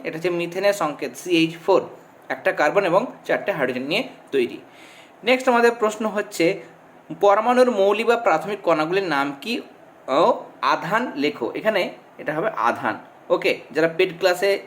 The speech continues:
আছো, যখন তোমাদের পি-, আহ, পিডিএফ, আহ, দেওয়া হবে, আহ, সেই পিডিএফ এর মধ্যে কিন্তু তোমরা এই জিনিসগুলো কারেকশন করে নেবে। দেখো, পরমাণুর মৌলিক কণাগুলি হলো ইলেকট্রন, প্রোটন ও নিউট্রন। এই তিন ধরনের কণা নিয়ে, আহ, যে কোনো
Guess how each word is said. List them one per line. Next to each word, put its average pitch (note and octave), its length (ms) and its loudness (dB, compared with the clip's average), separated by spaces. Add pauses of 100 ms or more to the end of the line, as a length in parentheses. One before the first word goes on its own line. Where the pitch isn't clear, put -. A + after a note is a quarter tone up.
আছো, D3+ 340 0
যখন E3 260 -2
তোমাদের D#3 320 0
পি-, E3 260 -4
আহ, B2 240 6
পিডিএফ, D#3+ 320 2 (420)
আহ, B2+ 320 2
দেওয়া E3+ 240 4
হবে, F3+ 340 2 (280)
আহ, F3 180 0
সেই G3+ 180 2
পিডিএফ F3+ 260 2
এর F#3 80 -6
মধ্যে F#3+ 260 -2
কিন্তু G3 220 -4
তোমরা F3+ 180 0
এই F3 140 2
জিনিসগুলো E3 360 -4
কারেকশন D#3 440 -2
করে C#3 220 -2
নেবে। G2+ 200 -6 (440)
দেখো, E3+ 240 2
পরমাণুর A3 560 2
মৌলিক G3 420 2
কণাগুলি F#3 420 2
হলো F#3 360 0
ইলেকট্রন, F3+ 580 2
প্রোটন E3+ 300 0
ও G#3 100 2
নিউট্রন। B2+ 400 -2
এই E3+ 120 -4
তিন G3 240 -6
ধরনের G3+ 260 -2
কণা D3+ 260 -2
নিয়ে, F3+ 240 -2 (460)
আহ, B2+ 380 2
যে G3 140 4
কোনো A#3+ 460 2